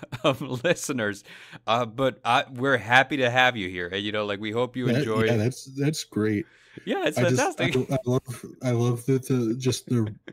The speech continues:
Speaker 2: the range of
Speaker 1: <laughs>
Speaker 2: the places you have on here is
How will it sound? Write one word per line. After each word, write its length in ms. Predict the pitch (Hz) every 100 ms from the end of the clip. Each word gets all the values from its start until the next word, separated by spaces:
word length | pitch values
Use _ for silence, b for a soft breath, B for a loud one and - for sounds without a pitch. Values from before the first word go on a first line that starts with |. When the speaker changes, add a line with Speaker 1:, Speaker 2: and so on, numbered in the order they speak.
| -
Speaker 2:
the 160 | 147 127
range 680 | 110 117 110 113 113 104
of 120 | 180 113
Speaker 1:
<laughs> 300 | 95 - - - 247 143
Speaker 2:
the 140 | 131 -
places 440 | - 110 - 104
you 140 | 104 98
have 300 | 107 101 101
on 200 | 98 98
here 220 | 104 98
is 360 | 101 101 -